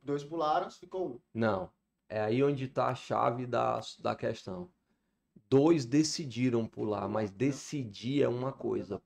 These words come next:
Speaker 2: pular é outra coisa. Quando o Wesley tava falando, eu, eu ia na resposta. Tudo começou quando eu resolvi fazer.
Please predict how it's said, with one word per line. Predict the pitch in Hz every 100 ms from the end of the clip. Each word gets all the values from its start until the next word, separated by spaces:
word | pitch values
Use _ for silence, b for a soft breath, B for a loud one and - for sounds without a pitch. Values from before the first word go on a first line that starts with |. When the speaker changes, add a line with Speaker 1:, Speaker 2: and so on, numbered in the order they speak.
| _
Speaker 2:
pular | 131 135 120 120 117 123 123
é | 117
outra | 120 120 123
coisa. | - 98 92 - - _ _ _ _ _ _ _ _
Quando | - 127 131 127
o | 127 127 120 117 120
Wesley | 123 127 120
tava | 117 117 117
falando, | 117 - - 143 135 131 151 151 107 92 92 _ _ _ _ _ -
eu, | 110 113 117 113 110 107 104 101 - _ _ _ _ _ _ _ _ _
eu | 117 120 123
ia | 165
na | 170 151
resposta. | 151 170 - - 98 95 - _ _ _ _ _
Tudo | - 202 180
começou | 185 175 147 - 143
quando | 143 135
eu | 135
resolvi | 120 147 185 147 175 165 - - 127 143
fazer. | - - - 190 -